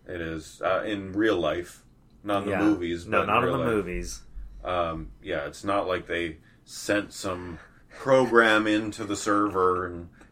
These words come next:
Speaker 1: you know, bypassed all the
Speaker 2: Some little robotic spider
Speaker 1: Right,
Speaker 2: crawled
Speaker 1: yeah.
Speaker 2: under the desk and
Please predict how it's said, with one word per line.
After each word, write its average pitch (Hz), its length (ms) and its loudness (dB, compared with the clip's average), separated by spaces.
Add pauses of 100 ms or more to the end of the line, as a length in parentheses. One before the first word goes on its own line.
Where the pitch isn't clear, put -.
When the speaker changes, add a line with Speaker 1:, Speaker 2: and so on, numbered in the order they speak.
Speaker 1:
you 92 120 -8
know, 87 200 0
bypassed 98 800 0
all 90 180 0
the 87 300 -4 (300)
Speaker 2:
Some 117 220 -2
little 120 160 -2
robotic 104 540 -2
spider 101 480 2
Speaker 1:
Right, - 80 0
Speaker 2:
crawled 101 320 0
Speaker 1:
yeah. 90 80 2
Speaker 2:
under 107 180 -2
the 110 80 -4
desk 101 420 -2
and 101 260 -8